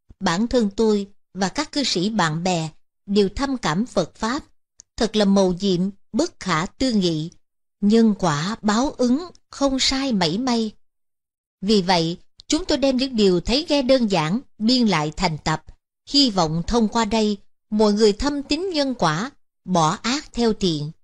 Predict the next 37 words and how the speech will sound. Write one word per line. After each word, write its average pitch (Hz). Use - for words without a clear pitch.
Sách 294
này 190
viết 233
ra 214
với 233
mục 185
đích 247
hy 240
vọng 160
chư 269
vị 185
bạn 160
đạo 160
đọc 185
xong 214
sẽ -
kiên 269
định 160
niềm 180
tin 262
học 190
Phật. 170
Hằng 202
tự 190
tỉnh, 202
kiểm 196
soát 320
bản 190
thân, 240
phụng 175
hành 160
theo 226
Phật 180
Pháp, 240
dùng 202
sự 208
chân 277